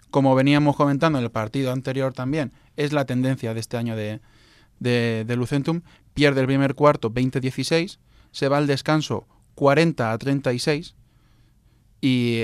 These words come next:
en, en la segunda parte, en los, en los, en el tercer y cuarto cuarto, remonta con un parcial de treinta y dos a cincuenta y uno.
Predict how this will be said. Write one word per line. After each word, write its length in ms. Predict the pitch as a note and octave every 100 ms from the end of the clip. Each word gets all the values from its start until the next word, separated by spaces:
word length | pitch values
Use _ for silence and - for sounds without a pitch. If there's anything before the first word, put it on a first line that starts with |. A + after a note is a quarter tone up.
| -
en, 160 | B2+
en 140 | A#2+ A#2+
la 100 | A#2+
segunda 420 | - A#2+ D3 C#3+
parte, 380 | D3+ C#3+ C#3 -
en 200 | D3+ B2+
los, 300 | A#2 A2 - _ _ -
en 140 | B2
los, 180 | G#2+ A2
en 320 | - A#2 B2+
el 100 | A#2+
tercer 280 | A2 A#2 D#3+
y 40 | D3
cuarto 600 | C#3+ C#3 - C3 B2 A#2+
cuarto, 400 | D3+ D3+ D#3 F3+ - - _
remonta 800 | C3+ A#2+ B2 B2 C#3+ E3 E3 F#3+ - _ _
con 160 | - C3
un 80 | C#3+
parcial 280 | D3 D#3+
de 80 | D3+
treinta 300 | - C3+ C3
y 40 | B2
dos 160 | C3+
a 60 | D#3
cincuenta 500 | C#3 B2+ B2 A#2 A2+
y 60 |
uno. 200 | C3 A2+